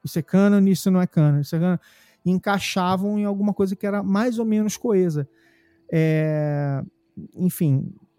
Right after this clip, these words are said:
aconteceu essa virada, a gente tá num momento meio estranho ali da mitologia do Star Wars, mas a gente enxerga, foi a primeira vez na história da cultura pop que isso aconteceu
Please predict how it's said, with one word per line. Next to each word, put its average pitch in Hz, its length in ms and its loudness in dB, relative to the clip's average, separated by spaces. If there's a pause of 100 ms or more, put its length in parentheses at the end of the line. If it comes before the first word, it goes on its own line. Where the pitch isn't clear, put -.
aconteceu 147 420 -6
essa 147 180 -4
virada, 156 680 0 (800)
a 135 60 -2
gente 139 240 -2
tá 139 100 0
num 143 80 4
momento 135 340 2
meio 139 200 4
estranho 156 600 2
ali 139 200 2
da 143 100 -2
mitologia 135 580 -2
do 139 60 -4
Star 147 260 -6
Wars, 156 340 0
mas 175 420 -2 (680)
a 160 140 0
gente 160 260 0
enxerga, 185 480 -2
foi 180 140 -2
a 160 40 -2
primeira 190 580 4
vez 170 400 0
na 175 100 -2
história 151 380 -6
da 147 80 -6
cultura 160 260 -8
pop 170 320 -4
que - 160 -14
isso - 140 -12
aconteceu 175 760 -4